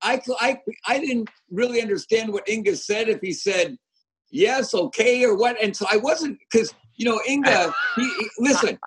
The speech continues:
Speaker 1: he speaks great English 'cause I can't speak any Norwegian at all. So,
Speaker 2: <laughs>
Speaker 1: but, but it was kind of broken English. And, you know,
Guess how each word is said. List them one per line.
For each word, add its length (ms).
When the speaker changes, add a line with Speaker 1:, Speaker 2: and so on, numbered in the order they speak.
Speaker 1:
he 160
speaks 400
great 320
English 460
'cause 240
I 120
can't 300
speak 320
any 220
Norwegian 640
at 120
all. 320
So, 380
Speaker 2:
<laughs> 180
Speaker 1:
but, 200
but 120
it 80
was 140
kind 240
of 140
broken 380
English. 540
And, 120
you 60
know, 140